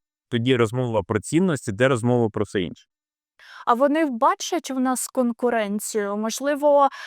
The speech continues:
Speaker 2: е, ну, вони не чують наші, е, такі аргументи, тому що, е, кожна країна думає про якийсь свій бюджет. Як тільки українська,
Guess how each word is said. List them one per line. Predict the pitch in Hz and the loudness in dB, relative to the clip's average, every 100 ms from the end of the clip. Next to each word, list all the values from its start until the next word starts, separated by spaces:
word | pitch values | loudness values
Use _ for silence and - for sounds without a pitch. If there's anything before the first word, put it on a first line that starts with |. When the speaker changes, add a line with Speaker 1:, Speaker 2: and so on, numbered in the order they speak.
| - | -4
Speaker 2:
е, | 233 226 233 220 | 2 4 2 0
ну, | 226 240 262 262 240 | -2 0 2 2 0
вони | 220 247 302 262 | 2 2 2 2
не | 233 254 247 277 | 0 2 2 0
чують | - - 285 285 233 214 | -2 -2 0 2 2 2
наші, | 240 226 226 - 247 226 220 | 0 -2 -2 -4 -2 0 4
е, | 220 208 196 208 208 | 4 4 4 2 2
такі | 226 - 233 226 | 0 -2 2 4
аргументи, | 214 226 220 254 247 359 392 320 277 | 4 2 2 0 0 -2 -2 -2 -2
тому | 247 254 | -2 -4
що, | 294 - 254 - - - | -6 -2 -2 -2 -10 -6
е, | 208 214 | -2 0
кожна | 220 330 320 262 | 0 -2 -4 -4
країна | 254 262 285 254 | 0 0 0 0
думає | 214 254 254 226 220 | 0 0 0 0 0
про | - 233 233 220 214 202 | 0 2 4 4 2 0
якийсь | 214 220 - 220 | 0 -2 -4 -8
свій | - 233 214 | -6 -4 0
бюджет. | 214 190 294 339 330 | 0 0 2 2 2
Як | 247 - | 0 0
тільки | 330 277 269 | -4 0 0
українська, | 233 247 240 240 - - 226 220 | 0 0 0 0 -2 -2 2 2